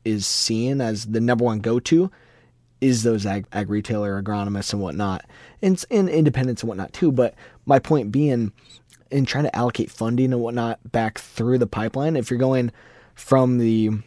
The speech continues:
government to the ag retailer or whatever, the agronomist, and there's a bottleneck at the agronomy level to get it to the farmer, then that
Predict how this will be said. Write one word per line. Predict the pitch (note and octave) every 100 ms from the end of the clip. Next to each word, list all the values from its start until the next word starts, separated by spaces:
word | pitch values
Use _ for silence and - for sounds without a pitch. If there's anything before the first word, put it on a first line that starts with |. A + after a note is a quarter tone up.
| _ _ _ _
government | - G#2+ A2+ A2 - _ -
to | A#2 A2+ A2
the | G2+
ag | E2+ G#2+
retailer | A2 A2 A2 G#2+ G#2
or | G#2
whatever, | G#2+ G#2+ G#2 G#2+
the | G#2+ A2 G#2+
agronomist, | A#2 A#2 A#2 G#2 G2+ - - _ -
and | A#2 A2
there's | A#2+ A2
a | A2+ G#2+ F#2 _ _
bottleneck | - A#2 B2+ A2 G#2+ - - _
at | G#2
the | G#2+
agronomy | G#2 A2+ C3 G3 C3+
level | A2 A2
to | G2+ A2
get | A#2+ A#2
it | -
to | - B2+ B2
the | A2
farmer, | - C3+ C3+ A2+ A2+ - - - -
then | A#2
that | A#2 A#2